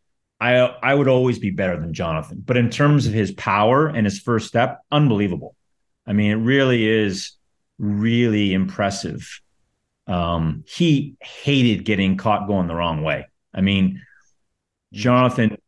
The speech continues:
did not get caught going the wrong way very often. And that, you know, he really tracked the ball well, and his first step was super accurate. Always got his momentum going in the right direction.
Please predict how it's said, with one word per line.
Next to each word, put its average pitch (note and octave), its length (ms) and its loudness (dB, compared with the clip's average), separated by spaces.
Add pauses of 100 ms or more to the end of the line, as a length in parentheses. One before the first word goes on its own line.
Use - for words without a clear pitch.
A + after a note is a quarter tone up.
(220)
did A2 180 0
not A2+ 420 2
get G2 220 -4
caught G2 260 -2
going G2 240 0
the F#2 80 0
wrong F2+ 300 0
way F2 160 -2
very E2 320 -2
often. D#2+ 440 -4
And E2+ 100 -2
that, F2+ 260 0 (360)
you F#2+ 140 -2
know, E2+ 140 -4
he G#2+ 240 -2
really G2 420 0
tracked F#2+ 480 -4
the G2 60 -4
ball F2 340 0
well, E2+ 500 -2 (280)
and G2 100 -4
his F2+ 140 -4
first F#2+ 380 -2
step F#2 300 -2
was - 320 -6 (360)
super E2 800 -4 (320)
accurate. - 580 -4 (460)
Always G2 260 2
got F#2 220 2
his F2 120 -2
momentum F2+ 480 0
going E2+ 220 -4
in E2 60 -2
the D#2+ 80 -2
right D#2 200 -2
direction. D#2 600 -8